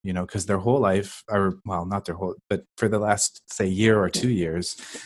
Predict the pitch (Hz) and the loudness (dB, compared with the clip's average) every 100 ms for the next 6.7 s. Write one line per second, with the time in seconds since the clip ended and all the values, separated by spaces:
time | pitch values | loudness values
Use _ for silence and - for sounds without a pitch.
0 | - 107 95 101 95 120 110 107 - 98 | -4 -2 0 0 0 2 2 0 -2 0
1 | 90 92 90 110 101 80 - - 101 98 | 0 0 2 4 4 2 -2 -4 0 2
2 | 101 - 98 90 87 95 80 73 - - | 0 0 -2 -2 -2 -4 -4 -8 -12 -8
3 | 95 98 104 117 127 113 98 - 98 - | -8 -2 2 2 2 0 -2 -2 -4 2
4 | 156 120 - 85 85 82 - - - - | 4 4 2 0 -2 -6 -14 -20 -20 -20
5 | _ - 101 101 104 107 104 98 - 92 | _ -4 0 4 4 4 4 2 0 -2
6 | 92 - - 90 87 85 85 | -2 -4 -4 -2 0 -2 -6